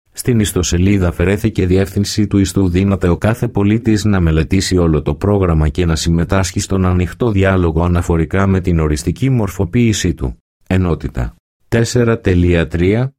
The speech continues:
Προσβασιμότητα των υπηρεσιών υγείας, πρόνοιας. Για να διασφαλιστεί η προσβασιμότητα στις υπηρεσίες υγείας θα πρέπει να πληρούνται κάποιες προϋποθέσεις,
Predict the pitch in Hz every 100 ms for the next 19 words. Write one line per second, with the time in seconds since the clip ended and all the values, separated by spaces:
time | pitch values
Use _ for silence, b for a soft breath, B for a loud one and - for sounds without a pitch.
0 | _ 123 110 98 95 95 101 113 117 117
1 | 113 107 101 92 90 85 87 90 87 87
2 | 98 98 - _ _ 104 98 78 71 69
3 | - _ _ _ - 78 92 90 82 76
4 | - 73 73 - 120 117 104 90 82 80
5 | 80 80 90 95 87 - 73 85 - 90
6 | 87 85 - 113 107 98 92 90 95 85
7 | - 80 95 104 107 110 101 92 90 95
8 | 92 90 98 90 87 78 82 80 85 85
9 | 110 110 117 113